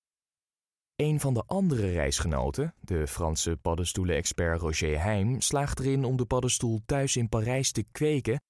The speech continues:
uit sporen die hij meenam uit Mexico.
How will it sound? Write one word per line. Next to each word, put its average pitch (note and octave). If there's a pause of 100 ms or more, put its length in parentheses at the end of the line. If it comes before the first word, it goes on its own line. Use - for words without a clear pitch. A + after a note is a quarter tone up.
(200)
uit -
sporen E3
die D3
hij C3+
meenam E3
uit C#3
Mexico. G#2+